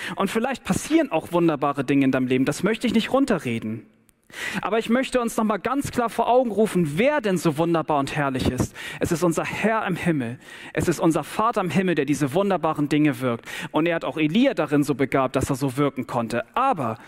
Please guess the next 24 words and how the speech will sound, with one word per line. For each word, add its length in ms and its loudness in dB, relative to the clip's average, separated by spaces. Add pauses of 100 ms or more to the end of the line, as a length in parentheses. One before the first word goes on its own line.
(220)
es 240 -2
war 300 0 (260)
Gott 360 0 (180)
selbst, 480 0
der 80 0
das 280 -2
getan 540 -2
hat. 300 -12 (1300)
Er 240 4
nutzt 480 2
seine 400 2
Werkzeuge. 800 -2 (760)
Und 120 0
das 140 -2
Krasse 360 -2
ist, 200 -2
wer 100 2
sich 160 -2
von 220 0
Gott 340 -2
nutzen 420 2
lässt, 420 -8 (760)
der 100 0
wird 200 -4